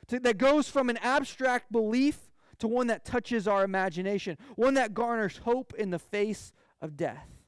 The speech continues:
because it shows up in the daily and deep questions. That if all there is in this life is this life, we are a prisoner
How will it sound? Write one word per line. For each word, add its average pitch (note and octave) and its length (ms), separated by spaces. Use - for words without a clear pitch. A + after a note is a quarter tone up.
because F3+ 240
it - 80
shows G3+ 300
up G#3 100
in F3 120
the E3 80
daily F3 380
and D3+ 100
deep E3 200
questions. - 680
That E3 140
if D3+ 140
all F#3+ 220
there G3+ 240
is F3 420
in D#3+ 340
this E3 280
life B2+ 520
is F3+ 460
this C3 480
life, A#2+ 520
we D3 160
are C#3 60
a C3 40
prisoner F3+ 640